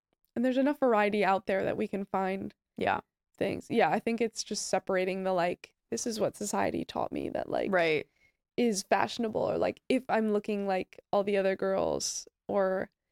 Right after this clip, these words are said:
Speaker 1: this
Speaker 2: Right.
Speaker 1: person on the internet looks so beautiful in this dress, obviously I'm gonna look the same in it, or, like, I
Speaker 2: Yeah.
Speaker 1: have to be looking similar,
Speaker 2: Right, which
Speaker 1: or
Speaker 2: is
Speaker 1: I need
Speaker 2: just
Speaker 1: it to, like, get
Speaker 2: Yeah.
Speaker 1: that feeling. No.
Speaker 2: No,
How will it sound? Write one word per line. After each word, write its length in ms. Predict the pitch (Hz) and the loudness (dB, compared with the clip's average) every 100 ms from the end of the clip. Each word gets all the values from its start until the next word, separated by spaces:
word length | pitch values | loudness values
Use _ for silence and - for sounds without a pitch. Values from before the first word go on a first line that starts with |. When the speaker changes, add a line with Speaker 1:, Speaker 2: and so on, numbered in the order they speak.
| _ _ - | _ _ 0
Speaker 1:
this 200 | 190 175 | 4 4
Speaker 2:
Right. 140 | 165 | 6
Speaker 1:
person 240 | 262 254 | 4 4
on 100 | 233 | 2
the 120 | 226 220 | 4 2
internet 380 | 220 233 202 202 | 2 2 2 2
looks 220 | 208 - | 0 -2
so 600 | - - - 233 214 220 | -6 -4 4 4 6 4
beautiful 480 | 220 226 214 208 190 | 2 0 2 2 2
in 180 | 202 | 2
this 380 | 196 196 - - - _ _ _ 202 | 0 -2 -4 -10 -12 _ _ _ -2
dress, 500 | 226 196 185 208 - _ - | 4 6 6 2 -8 _ 2
obviously 580 | 208 202 208 208 202 | 4 4 2 2 4
I'm 140 | 185 190 | 4 4
gonna 200 | 190 185 | 2 2
look 180 | 190 - | 0 -4
the 80 | |
same 280 | 208 190 190 | -4 -2 -2
in 140 | 190 - | -4 -4
it, 160 | - - | -4 0
or, 80 | 196 | 2
like, 120 | 185 | 4
I 20 | |
Speaker 2:
Yeah. 220 | 170 202 | 4 4
Speaker 1:
have 220 | 190 202 - | 2 -2 0
to 340 | 202 185 190 - _ _ _ _ _ _ _ | 0 2 0 -4 _ _ _ _ _ _ _
be 120 | 208 | 0
looking 360 | 196 190 190 202 | 0 0 -2 -4
similar, 640 | - 190 107 104 - 233 _ - | -2 -2 0 -2 -2 -4 _ -6
Speaker 2:
Right, 340 | 202 185 95 - | 0 2 0 -4
which 120 | 214 | 0
Speaker 1:
or 60 | 202 | 2
Speaker 2:
is 140 | 196 214 | 4 4
Speaker 1:
I 60 | |
need 220 | 226 208 | 4 4
Speaker 2:
just 120 | 160 123 | 2 2
Speaker 1:
it 200 | 120 - - | -2 -8 -6
to, 100 | - | 0
like, 300 | 190 156 - - | 0 0 -4 -2
get 180 | 208 - | -2 2
Speaker 2:
Yeah. 180 | 196 202 | 0 0
Speaker 1:
that 80 | 214 | -2
feeling. 600 | 214 214 - 233 233 240 | -6 -4 -4 -6 -8 -4
No. 200 | 294 - | -2 0
Speaker 2:
No, 280 | 208 190 | 0 -2